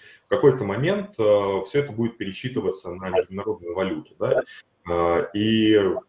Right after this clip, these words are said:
да, скорее всего, цена будет расти. Дальше уже вступают в игру, э, регулятор.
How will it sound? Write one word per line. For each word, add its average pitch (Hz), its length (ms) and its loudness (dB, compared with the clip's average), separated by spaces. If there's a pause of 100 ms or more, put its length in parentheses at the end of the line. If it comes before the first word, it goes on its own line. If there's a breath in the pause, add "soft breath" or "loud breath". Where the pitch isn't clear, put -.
(640)
да, 117 420 0
скорее 110 340 0
всего, 117 300 -2
цена 107 280 -4
будет 104 260 -6
расти. 92 380 -8
Дальше 117 320 -2
уже 98 120 -6
вступают 101 560 -2
в 95 100 -10
игру, 123 520 -4
э, 87 260 -2
регулятор. 90 560 -4